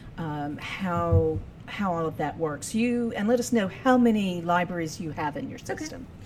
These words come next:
Speaker 2: So the Madison County Library System is a joint county city library system. We have five branches. They are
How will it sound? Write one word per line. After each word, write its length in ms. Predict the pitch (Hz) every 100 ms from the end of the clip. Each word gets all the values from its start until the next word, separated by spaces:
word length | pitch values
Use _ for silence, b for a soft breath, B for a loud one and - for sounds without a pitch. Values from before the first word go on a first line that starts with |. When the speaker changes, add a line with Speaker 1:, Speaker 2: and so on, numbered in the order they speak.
| B B -
Speaker 2:
So 440 | 262 240 240 233
the 140 | 226
Madison 400 | 233 233 269 277
County 440 | 311 269 247 254 247
Library 440 | 208 196 196 190
System 560 | 190 196 185 196 208 226
is 400 | 196 190 190 185 190
a 400 | 196 180 175 175 180
joint 480 | 214 202 208 208 -
county 500 | - 190 190 202 226
city 320 | - 202 226
library 340 | 196 165 170
system. 460 | 175 185 170 180 202 - B B B B
We 120 | 226
have 220 | 226 196 190
five 360 | - 185 220
branches. 600 | 214 185 - 214 226 - -
They 140 | 208 185
are 160 | 180